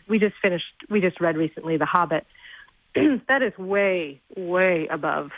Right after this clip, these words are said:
my first grader's reading ability. And she got lost a few times, like, "Who's doing what? What's happening? Who is that? I don't know what's happening anymore."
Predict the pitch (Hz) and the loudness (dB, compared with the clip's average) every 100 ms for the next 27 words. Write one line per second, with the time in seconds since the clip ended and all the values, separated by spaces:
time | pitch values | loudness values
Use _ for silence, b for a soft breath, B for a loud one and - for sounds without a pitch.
0 | - _ _ _ _ 185 165 180 160 - | -20 _ _ _ _ -2 0 0 0 0
1 | 151 151 151 - _ _ _ _ 185 214 | 0 0 -4 -16 _ _ _ _ 0 2
2 | 185 156 151 131 135 139 - _ _ _ | 0 -2 -4 -4 -4 -6 -10 _ _ _
3 | _ - 277 285 330 320 180 170 160 175 | _ -2 0 0 2 2 2 -2 -2 -10
4 | - 160 180 160 156 151 143 - 269 311 | -8 -6 -6 -8 -6 -8 -6 2 2 4
5 | 302 311 247 247 320 - - - - - | 2 2 4 4 2 2 2 4 2 2
6 | - 349 - 320 359 320 226 196 233 311 | 0 2 2 2 2 2 2 2 2 0
7 | 294 285 285 294 285 226 208 196 175 | 0 0 0 0 -2 -4 -4 -6 -8